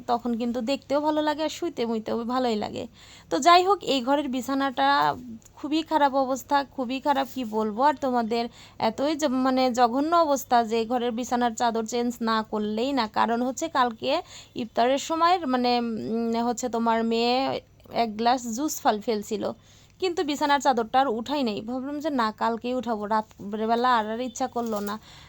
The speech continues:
মানে রোজা রেখে কিন্তু আসলে রাত্রে কাজ করতে একটু কষ্টই হয়, ভালো লাগে না কাজ করতে। ইফতার করার পরে তো আরও বেশি খারাপ লাগে, যদিও সারাদিন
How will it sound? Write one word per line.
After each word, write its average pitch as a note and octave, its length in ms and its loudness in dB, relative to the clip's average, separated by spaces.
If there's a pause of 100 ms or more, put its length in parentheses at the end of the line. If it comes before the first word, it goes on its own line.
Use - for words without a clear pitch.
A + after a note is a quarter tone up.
মানে A3+ 280 0
রোজা C4 320 2
রেখে C4 320 0
কিন্তু C4+ 300 -2
আসলে C4+ 320 0
রাত্রে A#3+ 400 0
কাজ A#3+ 240 0
করতে G#3 320 -8
একটু A3 260 -8
কষ্টই B3 460 -2
হয়, A3 300 0
ভালো A#3+ 280 0
লাগে G#3 260 -2
না G#3+ 140 -4
কাজ G#3+ 240 -4
করতে। - 260 -10
ইফতার A#3 300 -4
করার C#4 240 -4
পরে D4+ 220 -2
তো E4+ 120 -2
আরও B3+ 200 2
বেশি A3+ 360 -4 (420)
খারাপ G#3+ 300 4
লাগে, G3+ 300 -2
যদিও B3+ 340 -2
সারাদিন D4+ 520 0